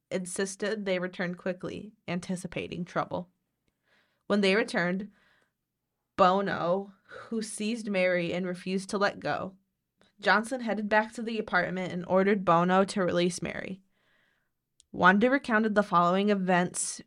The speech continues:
to the police. Mary ran for the car as Debbie attempted to get the situation to kind of break up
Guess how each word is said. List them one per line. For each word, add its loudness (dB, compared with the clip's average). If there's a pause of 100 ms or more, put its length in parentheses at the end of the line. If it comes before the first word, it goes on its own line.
to -4
the 0
police. -4 (720)
Mary 6
ran 6
for 0
the 0
car 8
as 2
Debbie 2 (400)
attempted 0
to 2 (760)
get 0
the -4
situation 2
to -2
kind -2
of 2
break 0
up 2